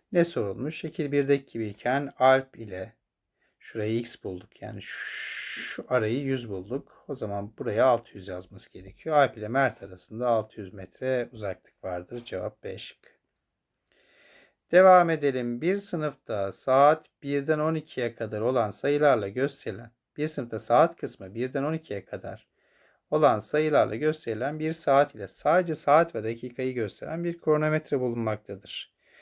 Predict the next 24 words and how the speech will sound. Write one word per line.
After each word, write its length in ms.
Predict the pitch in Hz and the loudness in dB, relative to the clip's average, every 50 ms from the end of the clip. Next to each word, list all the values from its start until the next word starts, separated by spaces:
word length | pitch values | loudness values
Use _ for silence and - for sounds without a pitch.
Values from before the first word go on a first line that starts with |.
| - - _ _ _ _ - | -20 -20 _ _ _ _ -4
Bu 80 | 175 170 | -4 -2
sınıfta 340 | 170 - 156 131 - - | -2 -2 -4 -4 -2 -2
yüz 160 | 120 120 131 143 | -2 0 2 4
altmış 340 | 143 139 - - - - | 4 2 2 -2 -10 -6
beş 180 | 160 165 165 - | -6 -6 -4 -4
dakikalık 540 | 135 120 120 _ _ - 104 110 110 117 - | -8 -8 -8 _ _ -8 -8 -8 -8 -8 -8
bir 140 | 143 139 - | -10 -8 -4
T 100 | - 135 | -2 0
Y 160 | 127 131 131 | 0 0 0
T 140 | 156 139 135 | -2 -2 -2
deneme 300 | 135 127 135 135 147 147 | -2 -2 0 0 -2 -2
sınavı 320 | - - - 104 98 101 | -4 -8 -12 -10 -6 -4
yapılmış 480 | 113 131 135 - - 143 135 131 - - | -4 -4 -4 -6 -8 -10 -10 -10 -10 -12
ve 80 | 110 | -12
sınav 360 | - - - 151 156 143 127 | -12 -8 -4 0 0 2 4
başladığı 440 | 127 139 151 - - 165 147 156 139 | 4 4 2 2 0 -2 0 0 0
anda 300 | 117 113 107 107 110 - | 0 0 -4 -8 -8 -8
kronometre 640 | - - 185 175 165 139 113 104 104 - - 214 214 | -6 -2 -2 0 0 0 -2 -4 -6 -8 -6 -2 0
başlatılmıştır. 1000 | 165 147 - - 127 117 - 120 101 95 92 - - - - - - - _ _ _ _ _ _ _ _ _ _ _ _ - - - _ _ | 0 0 0 -2 -8 -8 -8 -8 -10 -10 -10 -14 -14 -14 -14 -14 -14 -14 _ _ _ _ _ _ _ _ _ _ _ _ -20 -20 -20 _ _
Sınav 360 | _ - - 160 180 202 208 | _ -4 2 6 8 8 8
başladıktan 680 | 202 196 190 190 - 190 180 175 - - 190 190 196 190 | 8 8 6 6 2 -2 -4 -4 -4 -4 -4 -4 -2 -2
bir 140 | 185 196 196 | -2 -4 -4
süre 280 | 196 - 143 131 139 | -4 -6 -4 -4 -4
sonra 520 | 139 - - 131 120 113 104 107 101 - | -4 -4 -6 -6 -6 -6 -8 -10 -14 -16